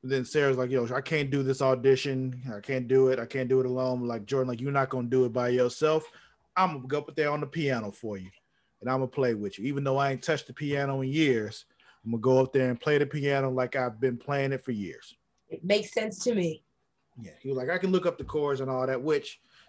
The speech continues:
Speaker 1: is right. If you like, if, if you're playing the same, you know,
Speaker 2: instrument,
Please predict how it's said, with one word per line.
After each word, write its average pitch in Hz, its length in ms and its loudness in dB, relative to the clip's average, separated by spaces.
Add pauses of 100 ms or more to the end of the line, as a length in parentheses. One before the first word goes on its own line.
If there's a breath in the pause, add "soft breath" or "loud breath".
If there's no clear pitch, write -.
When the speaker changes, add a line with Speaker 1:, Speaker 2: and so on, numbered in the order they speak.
(160 soft breath)
Speaker 1:
is 165 240 0
right. 120 220 0
If 120 100 -4
you 143 140 -2
like, 135 200 2 (140)
if, 135 180 -6 (100)
if 123 120 -8
you're 131 100 -4
playing 165 360 4
the 139 80 0
same, 143 580 0 (100)
you 135 100 -8
know, 113 380 -4 (960)
Speaker 2:
instrument, 143 520 -10